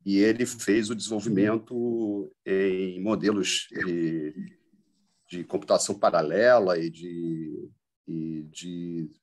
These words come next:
trigger, né? Voltados pro trigger, ou seja, pra o filtro online.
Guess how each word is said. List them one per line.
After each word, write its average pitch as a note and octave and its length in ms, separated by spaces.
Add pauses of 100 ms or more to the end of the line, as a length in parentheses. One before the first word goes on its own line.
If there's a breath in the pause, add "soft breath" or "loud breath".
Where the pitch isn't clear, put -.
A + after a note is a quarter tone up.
(380)
trigger, G2 500
né? F#2 180
Voltados F2+ 440
pro - 180
trigger, G2 420
ou F2 60
seja, E2+ 240
pra F#2 500 (160)
o F#2+ 80
filtro G2 440
online. F#2+ 680